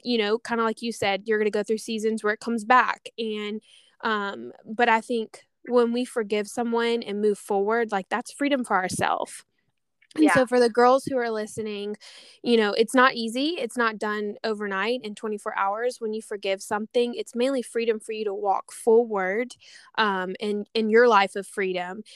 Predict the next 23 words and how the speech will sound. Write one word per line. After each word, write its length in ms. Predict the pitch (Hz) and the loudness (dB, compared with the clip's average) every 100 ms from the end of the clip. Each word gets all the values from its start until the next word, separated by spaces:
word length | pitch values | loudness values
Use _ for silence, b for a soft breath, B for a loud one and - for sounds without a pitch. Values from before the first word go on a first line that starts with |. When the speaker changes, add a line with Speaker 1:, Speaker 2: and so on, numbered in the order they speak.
| B B | B B
Speaker 1:
And 320 | 226 208 202 233 | -2 0 -2 -4
it's 140 | 233 | 2
not 160 | 254 254 | 4 4
gonna 120 | 262 | 0
be 120 | 233 | -2
easy. 380 | 220 233 302 349 233 | -2 -2 -2 -4 -4
It's 160 | 226 | 2
actually 420 | 220 - - 277 | 2 2 -2 0
<laughs> 40 | 254 | 2
really 220 | 247 254 | 2 2
hard. 360 | 254 226 254 285 | 0 -4 -4 -8
It's 100 | 285 | -12
a 40 | |
process. 840 | - 269 226 - 240 247 349 - - B B B - | -4 -4 -4 -4 -2 -2 -4 -8 -16 B B B -4
Um, 320 | 233 220 202 | -2 -2 -2
but 220 | 180 233 | 0 0
Speaker 2:
Yep. 0 | |
Speaker 1:
I 80 | 240 | 0
totally 300 | - 262 262 | 0 0 0
Speaker 2:
<laughs> 100 | 254 | -2
Speaker 1:
relate 460 | 240 233 226 226 _ - | -2 -2 -2 -4 _ -10
in 200 | 233 226 | -8 -4
that 360 | 208 202 208 | -2 -4 -6